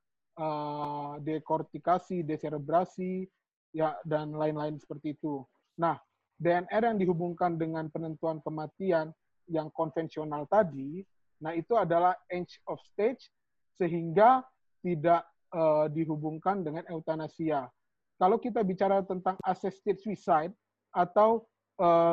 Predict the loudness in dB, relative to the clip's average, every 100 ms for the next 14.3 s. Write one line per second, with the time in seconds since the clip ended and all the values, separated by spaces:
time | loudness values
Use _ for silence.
0 | 4 4 4 2 2 2 2 -2 0 0
1 | -2 -2 -2 -4 -8 _ -4 -4 -2 -4
2 | -6 -6 -2 -2 -2 -4 -4 -2 -4 -4
3 | -10 _ _ _ -6 -4 -8 -2 -2 -2
4 | -8 _ -6 -4 -4 -4 -6 -4 -10 -8
5 | -4 -4 -6 _ _ -2 -2 -2 0 0
6 | -2 _ -8 -4 0 0 -2 _ _ _
7 | _ -2 0 -2 2 2 2 4 2 2
8 | 2 4 4 2 2 2 0 0 4 4
9 | 4 -2 -6 -8 -6 -4 -4 -2 -2 -2
10 | -6 -4 -2 -2 -4 -8 -8 -6 -4 -4
11 | -4 -6 -6 -8 -8 -4 -4 -4 _ _
12 | _ _ -8 -4 0 2 0 0 0 2
13 | 0 -2 -2 -8 -8 -2 0 2 2 2
14 | -4 -8